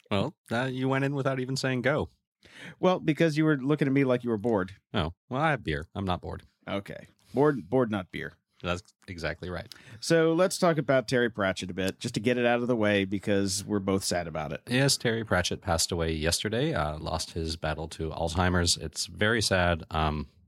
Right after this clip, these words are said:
Speaker 1: I, just speaking for me, he is one of the authors that turned me into the grumpy old geek I am today. There's no doubt about that.
Speaker 2: Yeah, me too. Uh, I started, uh,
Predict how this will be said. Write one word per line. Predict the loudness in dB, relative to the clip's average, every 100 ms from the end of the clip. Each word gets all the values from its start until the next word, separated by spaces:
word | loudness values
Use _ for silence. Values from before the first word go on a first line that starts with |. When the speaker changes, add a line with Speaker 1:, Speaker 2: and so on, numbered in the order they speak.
| _ _ _ -4
Speaker 1:
I, | -4
just | -2 -2
speaking | -2 -4 -4 -4
for | -2
me, | 2 2 4 2 0
he | -2 0 0 -2
is | -2 -2 -2
one | -2
of | 0
the | 2
authors | 2 2 -2 -4 -2
that | -2 -2 _ _ _ _ _ -4
turned | -2 0
me | 0
into | 0 -4
the |
grumpy | -2 0 0 -4
old | -4 -2
geek | 0 0 0
I | -2
am | -2 -4
today. | -2 -2 -2
There's | -4 -2
no | 2
doubt | 2 2
about | -2 0
that. | -2 -4 _ _ _ _ -20 -20 -12 2
Speaker 2:
Yeah, | 4 4
me | 4 2
too. | 4 2 2
Uh, | 2 4 4 2 -2 -12 -16 -4
I | -2
started, | 0 2 0 0 -2 0
uh, | 2 2 -2